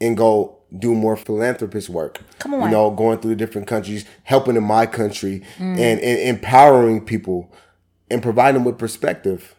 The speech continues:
Speaker 1: A lot of, a lot of times it's perspective that people don't have. Therefore, what I'm saying is at that point, I'm, I'm big, I'm, I'm influential around the world and
Speaker 2: Come
Speaker 1: not
Speaker 2: on.
Speaker 1: just the United States.
Speaker 2: Mm,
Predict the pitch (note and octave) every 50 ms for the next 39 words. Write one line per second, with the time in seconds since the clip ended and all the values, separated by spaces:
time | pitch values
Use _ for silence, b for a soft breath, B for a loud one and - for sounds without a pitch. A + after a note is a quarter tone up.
0 | _ _ _ _ _ _ - - G#2 A#2+ B2+ C3 C3 A2 F#2+ A2+ B2 B2+ B2 A#2+
1 | A#2 - A#2+ A2+ A2 A2 A2+ - - G2 - - F#2 F2 E2 - D#2 D2+ D#2 -
2 | F#2 E2+ - E2+ E2 D2+ E2+ F#2 F2+ F2+ F2 - - b b b b b b b
3 | b G2+ A2+ A#2+ A#2 - A#2+ A#2+ A#2 A#2 A#2 A2+ G#2+ G#2+ - - A#2+ B2 A#2+ A2
4 | G#2+ G#2+ G#2 G2+ G2 - - - F#2+ - G#2+ G#2+ G2+ G2 G#2+ G#2+ G#2 F#2 - -
5 | G#2 G2+ F#2 - - G2 G2+ F#2+ F#2 A2 A2 A2 G#2 G#2 G2 - - - G2+ G2
6 | E2 - F2+ G2+ - - F#2+ G2 - - G2+ G2 G#2+ G#2+ G#2+ - A2+ G#2 G2 -
7 | - - F#2 G2 G2+ G2 F#2+ F2+ E2+ D#2+ G2 G2 F#2 - - - _ _ _ _
8 | _ _ _ _ _ _ _ _ _ - F3 G3 - - - A3+ G#3+ G3+ G2 -
9 | - G2 G#2 - F#3+ - F#2 F2 F2 - - F#2 E2+ - - - - - _ -
10 | G3+ G#3 G#3 G#3+ G#3+ G#3 G#3 G#3 G3+ G3+ G3 G3 F#3+ F#3+ F#3 F#3 F3+ F3 F3 F3
11 | E3+ E3+ E3 E3+ E3+